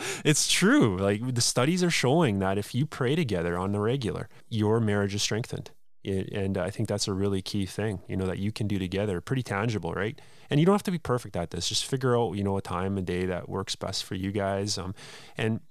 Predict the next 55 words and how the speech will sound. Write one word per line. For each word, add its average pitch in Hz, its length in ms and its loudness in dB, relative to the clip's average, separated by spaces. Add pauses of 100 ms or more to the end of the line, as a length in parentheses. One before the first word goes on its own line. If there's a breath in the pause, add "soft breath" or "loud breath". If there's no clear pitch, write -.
(540)
just 147 200 0
try, 156 420 0
start, - 420 0 (240)
you 123 140 -20
kinda 143 200 0
learn 135 360 2
through 101 260 -2
it, - 140 -6 (320)
because 101 360 -4 (340)
you 110 120 -4
don't 127 140 2
have 120 180 0
to 104 80 -10
have 107 120 -2
it 95 100 -4
figured 104 240 -2
out 98 80 -2
from 95 160 -4
day 92 140 0
one. 95 280 0
It 107 80 -2
might 104 240 -2
be 107 80 -8
starting 104 340 -2
once 98 260 -2
a 107 40 -6
week. 147 400 -10 (180)
Just - 160 -4
try 120 220 -4
that 147 320 -6 (440 loud breath)
and 107 120 -2
then 101 40 0
build 110 240 0
off 120 160 0
from 117 140 -6
there. 120 320 -2 (160)
Um, 101 320 -6
but 104 140 -4 (180)
pray 131 180 -2
together. 90 420 -4 (100)
And 95 100 -4
I 98 60 -2
think 104 200 -6
that's - 360 -2
a 98 60 -4
really 98 280 -2
good 95 240 -4
thing 90 360 -4
that 87 120 -4
you 95 140 -6
can 95 160 -6
do 92 120 -2
to 90 120 -4
stay 92 240 -4
connected. 95 500 -6